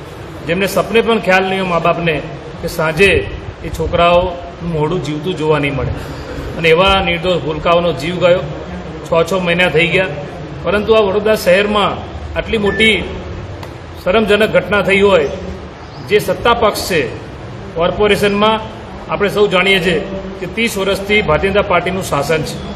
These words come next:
આજે વડોદરા શહેરમાં મેયર એમના છે, ધારાસભ્યો એમના છે, સાંસદ એમના છે, મોટાભાગના કોર્પોરેટરો એમના છે.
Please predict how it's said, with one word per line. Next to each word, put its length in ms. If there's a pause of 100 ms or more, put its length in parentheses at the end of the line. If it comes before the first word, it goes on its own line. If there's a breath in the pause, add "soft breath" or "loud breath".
(460)
આજે 140
વડોદરા 300
શહેરમાં 300
મેયર 280
એમના 280
છે, 140 (800)
ધારાસભ્યો 520
એમના 320
છે, 120 (560)
સાંસદ 420
એમના 300
છે, 160 (960)
મોટાભાગના 440
કોર્પોરેટરો 560
એમના 260
છે. 140